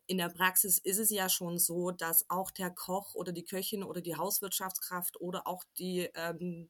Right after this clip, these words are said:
die, diejenigen, die die Kitas putzen, eigentlich mit integriert werden in die Kita. Also die sind ja da nicht außen vor, sondern die machen da ja schon in diesem Kita-Betrieb mit.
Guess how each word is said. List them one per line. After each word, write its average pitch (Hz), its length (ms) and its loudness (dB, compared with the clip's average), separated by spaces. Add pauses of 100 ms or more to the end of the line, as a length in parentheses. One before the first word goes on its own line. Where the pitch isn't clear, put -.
(120)
die, 175 300 -4
diejenigen, 180 760 -2
die 170 160 -8
die 165 120 -8
Kitas 175 460 0
putzen, 190 520 2 (440)
eigentlich 196 520 4
mit 190 260 2
integriert 196 720 -2
werden 147 380 -2
in 156 220 -6
die 156 120 -6
Kita. - 400 -8
Also 160 240 -6
die 165 80 -4
sind 175 320 -2
ja 180 120 0
da 165 160 -2
nicht 165 220 -6
außen 170 340 0
vor, 170 320 -4
sondern 156 260 -2
die 175 220 -6
machen 175 360 0
da 170 80 -6
ja 160 180 -2
schon 165 220 -2
in 175 180 -6
diesem 175 260 2
Kita-Betrieb 170 720 -8
mit. 175 300 -2